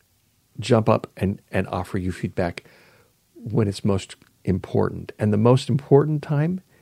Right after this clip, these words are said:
is as immediately as possible after the situation. And so if you're involved in a big project, if you, uh, have had a presentation, if you have anything that, especially if there's something new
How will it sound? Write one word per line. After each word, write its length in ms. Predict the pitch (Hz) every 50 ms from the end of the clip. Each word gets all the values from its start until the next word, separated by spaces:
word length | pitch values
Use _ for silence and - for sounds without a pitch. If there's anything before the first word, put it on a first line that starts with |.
| _ _ _ _ _
is 460 | - 110 107 104 101 98 98 - - _ _ _ _ _ _ _ _ -
as 320 | 107 104 101 95 90 - - _ _ _ _ -
immediately 540 | - 107 113 107 110 110 117 117 95 98 90
as 100 | 90 -
possible 600 | - - - 160 147 127 - - - - 98 - _ _ -
after 260 | 110 98 - - 95
the 80 | 98 95
situation. 600 | - - 95 - - 87 85 - - - - - _ _ _ _ _ _ _ - - - - - - - - - - _ _ _ _ _
And 180 | - 107 104 98
so 320 | - - - 107 101 101 - - - _ _ _
if 280 | - 143 147 143 - -
you're 160 | 160 160 165
involved 400 | - 131 120 113 117 113 117 113
in 80 | 107 107
a 60 | 107
big 200 | 107 104 95 -
project, 440 | - - 85 82 - 82 78 - -
if 180 | 101 - -
you, 300 | - 127 127 131 - - -
uh, 360 | - 110 104 101 98 98 - - - - -
have 440 | 123 120 - 123 113 107 101 - - _ _ _ _ - -
had 220 | - - - 110 104
a 40 |
presentation, 600 | - - 143 120 113 110 92 - 101 87 - - 98
if 160 | 98 - -
you 60 | 120
have 260 | 98 117 120 110 - - -
anything 540 | 180 254 247 - - 202 185 170 160 - _ -
that, 240 | 143 135 - 190 - -
especially 440 | 143 - - - 180 170 - 247
if 120 | 240 - -
there's 160 | 123 123 -
something 360 | - - - - 95 98 92
new 300 | 92 92 85 78 - 110